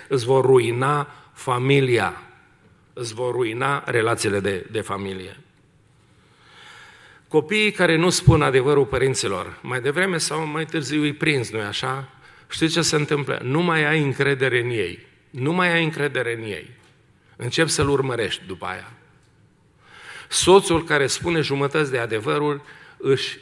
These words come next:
distruge încrederea soției în el. Începe să fie geloasă, începe să bănuiască, începe să-l urmărească unde se duce. Familia se distruge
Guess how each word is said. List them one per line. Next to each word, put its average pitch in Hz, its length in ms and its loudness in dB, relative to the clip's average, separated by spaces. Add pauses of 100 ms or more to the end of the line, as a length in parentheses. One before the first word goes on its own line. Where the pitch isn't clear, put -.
distruge 139 640 0
încrederea 127 840 0
soției 117 520 -4
în 101 60 -8
el. 90 220 -10 (440)
Începe 139 680 -2 (120)
să 123 180 -4
fie 117 220 -2
geloasă, 123 520 -4
începe 120 640 -4 (100)
să - 160 -8
bănuiască, 127 800 -6 (320)
începe 127 440 -2
să-l 113 240 0
urmărească 104 540 -4
unde 98 220 -4
se 95 180 -6
duce. 95 420 -10 (460)
Familia 135 640 0
se 120 180 0
distruge 101 720 -2